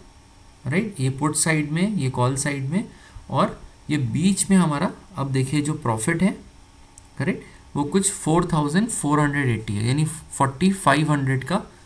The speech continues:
हमारा middle में profit है इस स्ट्रैटेजी में। और सबसे अच्छी बात क्या है guys इसमें, ये one standard deviation, जो one standard deviation होता है, इसका क्या मतलब है? इसका मतलब ये है कि आईटीसी, right, इस थर्टी फर्स्ट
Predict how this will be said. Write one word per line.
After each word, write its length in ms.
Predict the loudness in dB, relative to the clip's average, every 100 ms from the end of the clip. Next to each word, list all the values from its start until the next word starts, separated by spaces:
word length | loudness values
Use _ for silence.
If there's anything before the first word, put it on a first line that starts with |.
| -4
हमारा 320 | 0 0 0
middle 340 | 0 0 0 0
में 180 | -2 -2
profit 380 | -4 -4 -2 -2
है 160 | -2 -4 -4
इस 120 | -2
स्ट्रैटेजी 380 | -2 -2 -4 -2
में। 160 | -2 -4 -14 -20 -6
और 120 | -2 0
सबसे 340 | 0 0 0
अच्छी 260 | 0 0 -2
बात 300 | 0 -2 -4
क्या 100 | -4
है 80 | -2
guys 240 | 0 0
इसमें, 300 | -2 -4 -6 -6 -10 -20 -12 -4
ये 260 | -2 -2 -6 -20 -8
one 320 | -4 2 4 4
standard 500 | 4 4 2 2 2
deviation, 500 | 0 0 -2 -2 -2 -2
जो 120 | -2
one 220 | 0 2
standard 400 | 2 2 0 0
deviation 400 | 0 0 0 0
होता 220 | -2 -2
है, 140 | -4 -4 -6
इसका 220 | -4 -2
क्या 200 | 0 0
मतलब 320 | 0 -2 -2
है? 120 | -4 -6 -12 -20 -20 -20 -8
इसका 260 | -6 0 0
मतलब 300 | 2 0 2
ये 100 | 4
है 120 | 2
कि 360 | 2 2 0 0
आईटीसी, 540 | -2 -2 -2 -2 -2 -4 -6 -18 -20 -20 -14 -2
right, 260 | 0 0 -6 -2
इस 240 | 0 0 -2 -10 -6
थर्टी 220 | -2 0
फर्स्ट 360 | 0 0 0 -4